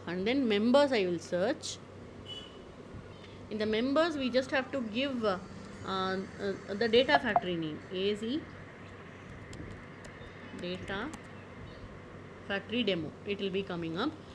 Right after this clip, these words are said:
So once I select, what I'm doing is I'm providing the data factory, uh, of this name, uh, contributor role to my resource group.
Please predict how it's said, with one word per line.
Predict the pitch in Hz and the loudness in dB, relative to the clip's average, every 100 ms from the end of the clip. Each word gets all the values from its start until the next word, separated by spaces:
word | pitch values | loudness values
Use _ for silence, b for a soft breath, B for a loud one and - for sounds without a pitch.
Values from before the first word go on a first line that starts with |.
| - - | -16 -4
So | 214 | 2
once | 208 262 330 | 4 4 4
I | |
select, | 339 240 196 202 208 | 2 2 2 2 0
what | 185 220 359 | -2 2 4
I'm | 330 | 6
doing | 226 208 202 | 8 6 6
is | 214 | 4
I'm | 214 185 | 2 0
providing | 190 180 214 294 320 302 | 2 4 8 8 8 6
the | 202 185 254 | 6 4 4
data | 208 190 233 233 | 4 4 2 2
factory, | 208 180 - 185 226 294 - | 2 -2 -2 0 0 0 -4
uh, | - 185 | -6 -4
of | - 180 - | 0 -2 4
this | 240 262 220 | 2 4 0
name, | 180 208 349 B B B B - | 2 4 4 B B B B -4
uh, | 196 190 190 185 - | -2 0 -2 -4 -2
contributor | 226 262 277 302 285 247 247 | 4 6 6 6 6 6 6
role | 190 190 208 | 6 6 6
to | 208 185 | 4 2
my | 190 285 392 - - 208 | 4 6 4 2 -2 2
resource | 233 262 254 202 | 6 8 8 6
group. | 180 | 0